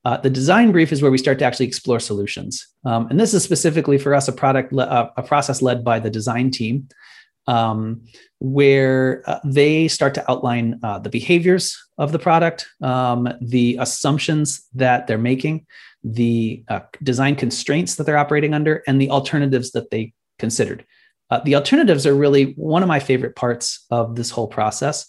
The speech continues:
because the alternatives are your chance to really show how you thought through the problem. Um, what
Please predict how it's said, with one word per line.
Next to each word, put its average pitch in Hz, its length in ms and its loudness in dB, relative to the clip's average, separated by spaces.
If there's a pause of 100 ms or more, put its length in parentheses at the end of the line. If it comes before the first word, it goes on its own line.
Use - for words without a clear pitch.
(480)
because 143 580 2
the 151 240 0
alternatives 165 880 0
are 131 240 2
your 135 220 2
chance 131 360 -4
to 139 120 0
really 139 240 4
show 123 440 0
how 143 340 0
you 139 180 4
thought 131 320 -4
through 113 140 -2
the 113 100 -8
problem. 104 540 -10 (420)
Um, 117 220 -2 (100)
what 139 400 2